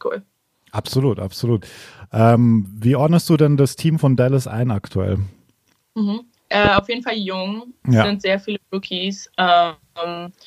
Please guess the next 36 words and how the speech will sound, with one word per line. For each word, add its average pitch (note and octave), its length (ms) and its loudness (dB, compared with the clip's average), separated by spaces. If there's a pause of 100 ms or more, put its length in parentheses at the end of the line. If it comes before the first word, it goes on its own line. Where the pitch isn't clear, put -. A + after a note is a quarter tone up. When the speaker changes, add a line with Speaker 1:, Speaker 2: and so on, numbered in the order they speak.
(400)
Speaker 1:
und F#3 320 -2
halt E3 260 2 (100)
zwe-, E3+ 280 -6 (120)
zweites E3 380 -6
Jahr, E3 140 0
drittes E3 320 -12
Jahr. D#3+ 280 -2
Aber, E3+ 560 0
ähm, F3 300 -6
wir F#3 140 -2
haben F#3+ 80 0
auf F#3+ 160 -6
jeden G3 120 -4
Fall F3+ 160 -4
sehr F3 180 -2
viel - 240 -12
Potenzial F3+ 720 -2
und F#3 80 -4
der F3 120 -2
Trainer G3 400 0
ist - 140 -8
ein F#3 80 -8
super F#3+ 260 -6
Trainer, F#3 320 -2
der, D#3+ 300 -2 (340)
ich - 60 -20
glaub, G3+ 160 0
vor G3+ 140 2
drei F#3 220 0
Jahren F#3 400 -2
oder F#3+ 280 -8
so F#3 100 -12
eine F3+ 160 -12
Championship F#3+ 500 -8
gewonnen F#3 380 -2
hat. F#3 240 -2